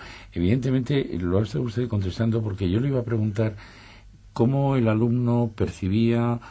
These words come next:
o cómo acusaba o cómo notaba todos estos cambios.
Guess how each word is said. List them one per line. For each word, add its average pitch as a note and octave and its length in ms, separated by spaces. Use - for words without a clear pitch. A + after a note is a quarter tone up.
o E2 100
cómo F#2+ 440
acusaba G2 640
o - 100
cómo E2+ 420
notaba F#2 540
todos D#2+ 320
estos D#2+ 280
cambios. G#2+ 420